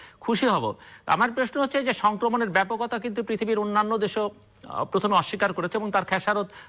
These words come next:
উন্নত বিশ্ব দিয়েছে। মার্কিন যুক্তরাষ্ট্রের কথা বলি, যুক্তরাজ্যের কথা বলি, কিন্তু উন্নত চিকিৎসা ব্যবস্থা থাকবার কারণে সেটা ম্যানেজও তারা করতে পেরেছে। কিন্তু বাংলাদেশ যে পারছে না manage করতে, বা বাংলাদেশের মতো আরো অনেক দেশ পাচ্ছে না, তার কিছু উদাহরণ কিন্তু মিস্টার নুরুল কবির তুলেছেন যে পরীক্ষা নিরীক্ষা নিয়ে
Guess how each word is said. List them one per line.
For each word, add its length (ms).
উন্নত 300
বিশ্ব 280
দিয়েছে। 300
মার্কিন 320
যুক্তরাষ্ট্রের 500
কথা 220
বলি, 200
যুক্তরাজ্যের 520
কথা 220
বলি, 200
কিন্তু 220
উন্নত 280
চিকিৎসা 400
ব্যবস্থা 320
থাকবার 320
কারণে 280
সেটা 180
ম্যানেজও 340
তারা 200
করতে 260
পেরেছে। 300
কিন্তু 160
বাংলাদেশ 500
যে 80
পারছে 400
না 300
manage 320
করতে, 360
বা 120
বাংলাদেশের 400
মতো 160
আরো 140
অনেক 240
দেশ 160
পাচ্ছে 260
না, 100
তার 140
কিছু 280
উদাহরণ 340
কিন্তু 260
মিস্টার 280
নুরুল 160
কবির 180
তুলেছেন 380
যে 60
পরীক্ষা 340
নিরীক্ষা 340
নিয়ে 200